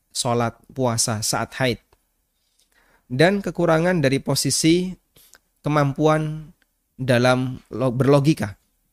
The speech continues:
kemampuan dalam menggunakan pikirannya, sehingga persaksian wanita dinilai sebagai setengah dari persaksian lelaki.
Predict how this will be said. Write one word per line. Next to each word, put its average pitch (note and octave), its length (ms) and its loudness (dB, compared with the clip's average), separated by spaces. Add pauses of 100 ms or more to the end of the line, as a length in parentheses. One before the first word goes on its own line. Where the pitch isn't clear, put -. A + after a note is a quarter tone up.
(320)
kemampuan B2+ 480 2
dalam A#2+ 160 2
menggunakan A#2+ 480 -2
pikirannya, B2 720 -4
sehingga A#2 720 -2 (320)
persaksian C#3+ 640 0
wanita C3 560 -2
dinilai C3 560 2
sebagai A#2 480 -2
setengah A#2+ 400 -2
dari A2 240 -4
persaksian A#2 640 -2
lelaki. G#2+ 400 -8